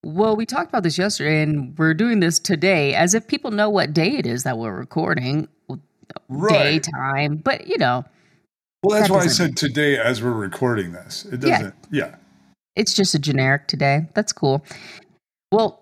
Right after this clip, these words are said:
Speaker 1: today we're going over Mark chapter fifteen, verses one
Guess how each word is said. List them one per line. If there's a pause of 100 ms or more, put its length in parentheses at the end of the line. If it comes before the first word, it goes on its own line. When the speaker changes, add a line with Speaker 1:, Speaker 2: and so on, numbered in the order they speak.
(120)
Speaker 1:
today
we're
going
over
Mark (340)
chapter
fifteen,
verses
one